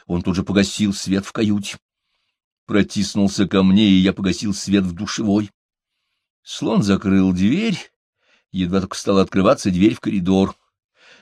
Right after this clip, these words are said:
В каюте послышались шаги, затем негромкий свист. Пустая проверка.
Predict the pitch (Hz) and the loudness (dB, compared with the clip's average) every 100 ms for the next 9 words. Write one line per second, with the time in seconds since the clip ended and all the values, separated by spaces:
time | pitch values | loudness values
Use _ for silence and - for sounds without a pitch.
0 | _ - - 90 156 220 - - 87 - | _ -16 -4 0 0 -2 -4 -6 -6 -4
1 | 92 - 87 90 - - 92 131 208 208 | -4 -2 -2 -2 -2 0 0 2 2 2
2 | 202 - _ 92 80 85 87 95 95 95 | 0 -2 _ -10 -4 -2 0 2 2 2
3 | 92 - 85 117 190 170 - - _ _ | -2 -2 -2 -2 -2 -6 -10 -16 _ _
4 | - - - - 135 - - - 87 78 | -20 -20 -18 -8 -8 -6 -2 0 0 -2
5 | 85 82 90 95 90 95 87 | -2 2 4 2 2 2 0